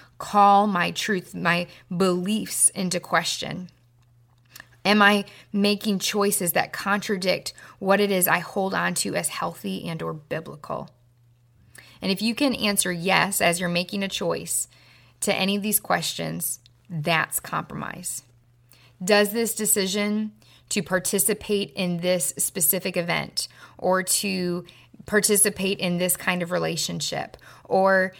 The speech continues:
to hold on to different kinds of substances or, uh,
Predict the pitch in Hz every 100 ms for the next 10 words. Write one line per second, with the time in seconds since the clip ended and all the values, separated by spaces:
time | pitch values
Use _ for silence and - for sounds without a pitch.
0 | - - - 202 175 170 - _ _ _
1 | _ 170 202 202 202 185 190 190 180 160
2 | 180 196 - 202 185 - 180 180 180 180
3 | 180 - 175 170 175 170 - - - 196
4 | 190 - 185 170 170 156 156 - 170 170
5 | 170 165 - - - - - 170 160 151